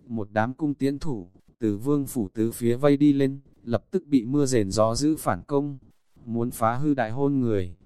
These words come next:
nhìn thấy võ tôn vương phủ đệ. Sớm có chuẩn bị, bên ngoài có thật mạnh thủ vệ, bên trong càng có vô số cao thủ, bọn họ căn bản không có biện pháp lại động tay chân. Lưỡng đạo thân ảnh,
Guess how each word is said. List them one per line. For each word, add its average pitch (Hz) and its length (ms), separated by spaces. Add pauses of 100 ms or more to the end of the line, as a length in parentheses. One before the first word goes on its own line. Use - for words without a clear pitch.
(160)
nhìn 107 260
thấy 117 220
võ 135 280
tôn 143 260
vương 139 280
phủ 104 240
đệ. 104 240 (840)
Sớm 120 320
có 120 180
chuẩn 101 260
bị, 104 240 (260)
bên 139 260
ngoài 107 240
có 113 180
thật 120 200
mạnh 107 260
thủ 101 180
vệ, 107 280 (280)
bên 139 220
trong 135 200
càng 101 280
có 113 160
vô 143 220
số 113 220
cao 156 260
thủ, 95 320 (280)
bọn 120 200
họ 117 240
căn 143 260
bản 92 220
không 143 240
có 120 140
biện 151 200
pháp 175 280
lại 131 220
động 107 200
tay 151 200
chân. 139 320 (500)
Lưỡng 143 240
đạo 139 180
thân 147 220
ảnh, 104 240